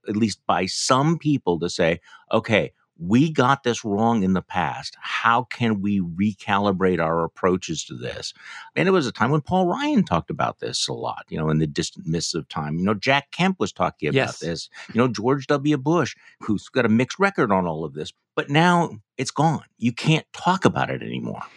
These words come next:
Speaker 2: Yeah, you know, and I'm glad you brought up some of those names, Charlie, because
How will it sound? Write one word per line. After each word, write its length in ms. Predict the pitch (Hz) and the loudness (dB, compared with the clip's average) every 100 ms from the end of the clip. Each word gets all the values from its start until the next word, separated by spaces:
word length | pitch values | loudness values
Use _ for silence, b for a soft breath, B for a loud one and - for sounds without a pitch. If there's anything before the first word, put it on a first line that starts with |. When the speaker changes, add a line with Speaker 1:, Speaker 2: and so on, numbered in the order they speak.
| _ | _
Speaker 2:
Yeah, 260 | 160 147 110 | 2 4 2
you 180 | 139 143 | 2 2
know, 200 | 123 127 | 2 0
and 220 | 131 131 | -4 0
I'm 120 | 143 | 0
glad 240 | 139 143 143 | 2 0 0
you 60 | |
brought 240 | 110 104 104 | 0 2 2
up 120 | - | -2
some 140 | - | -4
of 60 | 101 | -2
those 220 | 95 85 | -2 -2
names, 400 | 120 127 113 - - | 2 2 2 -2 -8
Charlie, 340 | - 95 87 | -2 0 0
because 480 | 92 101 113 101 - | -2 0 0 0 -4